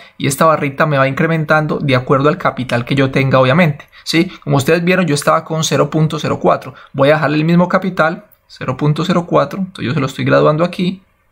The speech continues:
En esta barrita le gradúo el capital y listo. Ahí tengo ya cero punto cero cuatro. Le voy a activar también el trailing porque si el precio sigue subiendo, pues que esto se vaya moviendo. Si vieron antes, él no tenía esa T. Esa T es de trailing para que si el precio va a mi favor,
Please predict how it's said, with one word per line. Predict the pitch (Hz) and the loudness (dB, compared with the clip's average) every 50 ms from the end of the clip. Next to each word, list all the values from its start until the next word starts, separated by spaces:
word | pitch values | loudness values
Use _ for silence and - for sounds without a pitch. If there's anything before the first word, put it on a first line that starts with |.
| _ _ _ _ _ _ _ _ _ _ _ _ _ _ _ _ _ - | _ _ _ _ _ _ _ _ _ _ _ _ _ _ _ _ _ -12
En | 160 151 127 | -6 -2 -2
esta | 127 - 156 | 0 2 4
barrita | 151 151 147 143 131 127 - 147 | 4 4 4 2 0 -2 0 0
le | 147 143 | 0 2
gradúo | 139 135 131 147 | 2 2 2 0
el | 151 | 0
capital | - 185 185 196 185 185 175 160 165 170 165 - _ _ _ _ _ - | 0 -2 -2 0 0 2 2 0 0 0 -6 -14 _ _ _ _ _ -4
y | - 175 170 160 | 0 2 2 2
listo. | 151 131 123 - - - - - | 2 0 -2 -4 -8 -16 -16 -8
Ahí | - 110 143 139 127 | -2 0 0 0 0
tengo | 151 151 143 147 | 0 2 2 2
ya | 143 143 143 139 - | 2 2 2 0 0
cero | - 156 139 - | 0 0 0 0
punto | - 147 147 151 143 127 | 0 0 -2 -2 -2 -4
cero | - - 123 - | -4 -6 -8 -10
cuatro. | - - - - - - - - - - - - - _ - | -12 -18 -16 -16 -18 -18 -18 -20 -20 -20 -20 -20 -20 _ 0
Le | - 147 156 165 165 | 2 4 6 6 4
voy | 160 175 185 | 4 2 2
a | |
activar | 190 185 - 170 156 151 | 0 2 2 2 2 2
también | - 175 170 170 175 | 0 -2 0 0 0
el | 170 160 - | 0 -2 -2
trailing | - - 196 180 156 135 127 127 127 127 | -2 0 0 0 0 0 0 0 -2 0
porque | 127 120 - - 127 | -2 -4 -4 -4 -4
si | - 127 | 0 0
el | 120 - | 0 0
precio | - - 175 185 180 190 202 190 | 0 0 0 0 0 0 -2 0
sigue | 196 208 190 196 190 | 0 2 2 2 2
subiendo, | 214 202 196 190 185 180 175 185 180 185 | 2 2 2 4 4 4 2 0 0 0
pues | - 127 - - | -2 -2 -2 -2
que | - - 139 | 0 0 0
esto | 131 131 - 156 | 0 0 -2 0
se | - 151 | 2 2
vaya | 135 139 151 | 2 2 2
moviendo. | 147 139 147 175 170 156 127 123 120 | 2 2 2 2 0 0 0 -2 -2
Si | 123 - | 0 2
vieron | 139 147 175 202 196 | 2 2 4 4 4
antes, | 185 175 165 156 - 180 170 - - | 2 2 0 -4 -8 -8 -10 -6 -2
él | - 147 147 156 | 0 2 2 4
no | 156 165 165 | 2 2 2
tenía | 170 170 165 165 165 165 160 | 2 0 2 2 4 2 2
esa | 170 - 156 156 - | 2 0 -2 -4 -2
T. | - 170 147 123 - - | -4 -4 -4 -4 -4 -2
Esa | 135 151 151 151 | 0 0 0 0
T | - 160 | -2 -2
es | 151 | 0
de | 170 165 | -2 -2
trailing | - 180 170 151 147 165 165 | 0 0 0 0 0 0 0
para | 156 135 123 123 | 2 0 0 0
que | 127 135 | -2 -6
si | 123 - | -4 -2
el | 120 - | -2 0
precio | - 143 139 170 170 | 0 0 2 2 0
va | |
a | 165 | 0
mi | 170 165 | 0 0
favor, | 170 156 156 170 180 180 | 0 2 2 2 0 -2